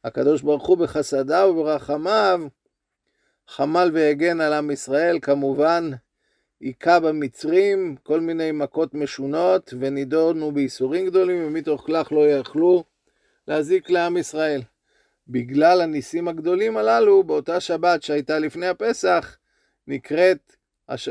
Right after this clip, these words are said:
כל שבת שלפני פסח, שבת הגדול שמתזכרת את העבר. ולכן המנהג הוא שרב העיר, או רב היישוב, או רב בית הכנסת, או כל אחד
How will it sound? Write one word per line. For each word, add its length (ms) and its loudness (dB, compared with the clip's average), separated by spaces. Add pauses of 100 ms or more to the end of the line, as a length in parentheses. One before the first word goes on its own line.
(120)
כל 260 0
שבת 480 0
שלפני 460 -6
פסח, 600 -2
שבת 440 -2
הגדול 420 -2
שמתזכרת 800 -6
את 140 -8
העבר. 420 -6 (880)
ולכן 440 0
המנהג 480 -2
הוא 200 0
שרב 440 0
העיר, 400 2
או 480 -4
רב 180 0
היישוב, 480 -2
או 100 2
רב 180 0
בית 180 -2
הכנסת, 720 -8
או 80 -10
כל 220 -2
אחד 240 0